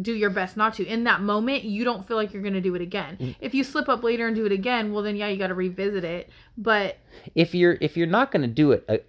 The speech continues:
Speaker 2: a-, a-, again, you've already made the fix. Why do you even need to confess it then?
Speaker 1: You don't.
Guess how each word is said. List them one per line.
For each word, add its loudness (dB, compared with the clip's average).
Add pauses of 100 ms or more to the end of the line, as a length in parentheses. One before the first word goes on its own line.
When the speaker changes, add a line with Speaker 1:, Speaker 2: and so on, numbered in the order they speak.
(180)
Speaker 2:
a-, 2
a-, 4
again, 4
you've 0
already 4
made 2
the -4
fix. -2
Why 2
do 0
you 2
even -2
need -2
to -6
confess -4
it 0
then? -6 (220)
Speaker 1:
You -2
don't. -8